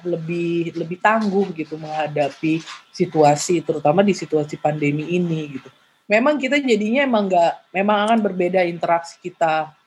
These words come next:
untuk, eh, dengan orang lain ya. Tetapi dengan teknologi sebenarnya itu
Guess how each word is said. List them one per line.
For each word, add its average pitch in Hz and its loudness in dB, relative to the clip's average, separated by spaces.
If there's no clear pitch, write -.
untuk, 151 0
eh, 151 -6
dengan 147 -4
orang 147 0
lain 160 2
ya. 139 -8
Tetapi 165 0
dengan 180 0
teknologi 180 0
sebenarnya 175 -2
itu 262 -4